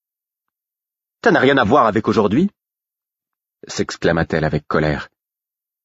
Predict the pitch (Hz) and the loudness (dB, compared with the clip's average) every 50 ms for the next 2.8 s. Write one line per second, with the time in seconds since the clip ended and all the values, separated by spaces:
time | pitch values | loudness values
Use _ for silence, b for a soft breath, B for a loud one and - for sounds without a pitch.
0 | _ _ _ _ _ _ - 101 98 90 113 160 185 - _ _ _ _ 123 110 | _ _ _ _ _ _ 0 0 0 0 0 -4 -6 -8 _ _ _ _ -2 -2
1 | 101 87 - - 65 - - _ _ _ _ _ _ _ _ _ _ _ _ _ | -2 -2 -4 -6 -10 -12 -12 _ _ _ _ _ _ _ _ _ _ _ _ _
2 | _ _ _ - 113 107 139 131 - - 123 101 78 69 - | _ _ _ -4 -2 -2 -2 -4 0 0 0 0 0 -2 -6